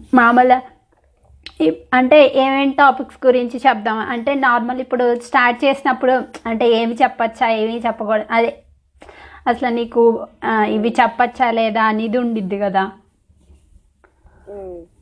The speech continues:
Speaker 1: మ్మ్. అంటే మామూలు
Speaker 2: అలా ఏం
Speaker 1: నీకు,
Speaker 2: లేదు.
Speaker 1: ఆ.
Speaker 2: ప్రెజెంట్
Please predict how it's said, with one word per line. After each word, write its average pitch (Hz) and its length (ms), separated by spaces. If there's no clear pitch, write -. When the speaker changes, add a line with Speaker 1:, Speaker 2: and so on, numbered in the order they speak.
Speaker 1:
మ్మ్. 233 400
అంటే 285 400
మామూలు 262 320
Speaker 2:
అలా 247 60
ఏం 254 60
Speaker 1:
నీకు, 277 240
Speaker 2:
లేదు. 403 340
Speaker 1:
ఆ. 220 400
Speaker 2:
ప్రెజెంట్ 226 440